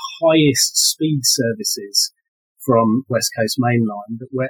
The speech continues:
able to release so much capacity on that railway. What happens is that if you're mixing trains on a, on a railway like the West Coast, you're mixing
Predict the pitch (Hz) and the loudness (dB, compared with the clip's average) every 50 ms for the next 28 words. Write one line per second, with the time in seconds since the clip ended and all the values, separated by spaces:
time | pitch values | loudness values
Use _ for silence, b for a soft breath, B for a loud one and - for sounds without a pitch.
0 | - 127 131 135 135 127 120 120 - - 127 120 123 120 123 127 123 135 131 127 | 0 2 4 4 4 2 0 -2 -4 -6 -4 -2 0 0 2 4 4 4 2 4
1 | - - - - - - _ _ _ _ _ _ _ - - - - 135 127 123 | 2 0 0 0 -2 -4 _ _ _ _ _ _ _ -4 0 2 2 4 4 4
2 | 120 123 - - - - - - - 120 - - 113 - - 120 107 107 110 110 | 2 0 -2 -6 -12 -14 -14 -10 -6 -4 -4 -4 -4 -4 -6 -6 -6 -6 -8 -10
3 | 113 - 113 113 107 104 107 117 117 117 - _ _ _ _ _ _ _ _ _ | -12 -12 -10 -8 -8 -8 -10 -14 -16 -18 -20 _ _ _ _ _ _ _ _ _
4 | _ _ _ _ _ _ _ _ _ _ _ 185 165 190 - - - 190 185 - | _ _ _ _ _ _ _ _ _ _ _ 0 2 2 2 4 2 2 2 4
5 | 175 151 143 120 135 139 113 - - 135 123 143 135 - - 139 135 131 131 131 | 6 6 6 8 6 6 4 4 2 4 4 4 2 4 4 4 6 8 8 8
6 | 139 147 160 180 - - - - - - 143 127 117 113 101 - - 127 117 110 | 8 8 6 4 2 0 -2 -2 0 2 2 2 2 0 -2 -2 -2 -2 -2 -2
7 | 107 104 101 104 104 92 - - - - _ _ _ _ _ _ _ _ _ _ | -2 -6 -10 -16 -6 -4 -2 -2 -2 -4 _ _ _ _ _ _ _ _ _ _
8 | 123 113 117 117 - - 113 113 113 113 117 120 123 123 117 117 113 107 110 110 | -2 -2 -2 -2 -2 -2 -2 0 0 2 4 4 6 6 6 6 6 4 4 2
9 | 117 - 110 107 110 107 - - - - - 117 113 107 - - - 127 117 123 | 0 -2 -6 -8 -6 -4 -4 -6 -6 -4 -4 -4 -2 -4 -4 -4 -2 -2 -2 -2
10 | 123 - - - 110 107 107 | -2 -4 -6 -6 -6 -8 -16